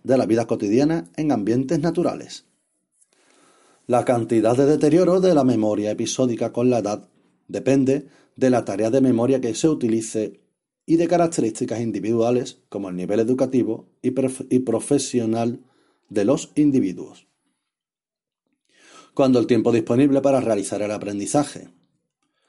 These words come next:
o sea, la fase de estudio y codificación, es corto, los mayores, los mayores salen perjudicados porque son más lentos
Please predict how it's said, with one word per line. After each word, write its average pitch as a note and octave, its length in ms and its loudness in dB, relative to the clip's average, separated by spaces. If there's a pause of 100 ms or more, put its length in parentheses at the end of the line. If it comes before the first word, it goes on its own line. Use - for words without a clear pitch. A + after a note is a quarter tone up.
(180)
o G2 120 -16
sea, F#2 200 -6
la F2+ 220 -8
fase F#2+ 320 -8
de G2 80 -6
estudio G2 400 -2
y F#2 40 -4
codificación, F#2 840 -8
es A2+ 220 -6
corto, D#3+ 560 -4 (560)
los F3 240 2
mayores, B2+ 540 2 (380)
los C3+ 140 0
mayores C#3 360 2
salen E3 360 2
perjudicados B2+ 680 0 (360)
porque C3 280 -2
son F#2+ 200 -6
más G#2 180 -2
lentos F#2 500 -4